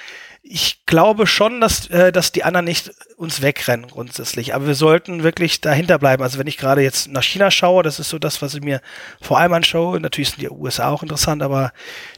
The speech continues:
die, die machen halt viel mit Digitalisierung. Die haben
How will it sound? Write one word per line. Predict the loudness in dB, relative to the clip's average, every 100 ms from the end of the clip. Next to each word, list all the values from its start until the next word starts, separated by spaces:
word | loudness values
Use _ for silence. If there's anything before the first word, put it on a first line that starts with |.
| _ -2
die, | 2 2 2
die | 0
machen | 0 0 2
halt | 2
viel | 2
mit | 0 0
Digitalisierung. | 0 2 2 2 0 -2 -8 -18 -20 -20 -6
Die | 0 4
haben | 4 4 0